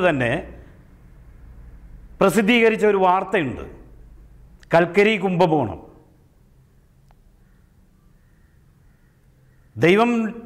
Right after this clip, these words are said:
രാജ്യത്തിന് അനുഗ്രഹമായി തന്ന ആയിരക്കണക്കിന് കൽക്കരി പാടങ്ങൾ സ്വകാര്യ വ്യക്തികൾക്ക് നിയന്ത്രണമില്ലാതെ ഖനനം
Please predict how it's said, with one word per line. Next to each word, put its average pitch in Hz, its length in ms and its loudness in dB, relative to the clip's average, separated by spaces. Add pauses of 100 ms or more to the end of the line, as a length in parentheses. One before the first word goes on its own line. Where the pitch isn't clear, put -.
(140)
രാജ്യത്തിന് 220 580 4 (140)
അനുഗ്രഹമായി 214 680 0 (100)
തന്ന 208 200 -2 (260)
ആയിരക്കണക്കിന് 214 920 -2 (400)
കൽക്കരി 214 480 2 (120)
പാടങ്ങൾ 175 500 0 (4000)
സ്വകാര്യ 220 560 4
വ്യക്തികൾക്ക് 220 560 0 (320)
നിയന്ത്രണമില്ലാതെ 208 1160 0 (840)
ഖനനം 202 560 2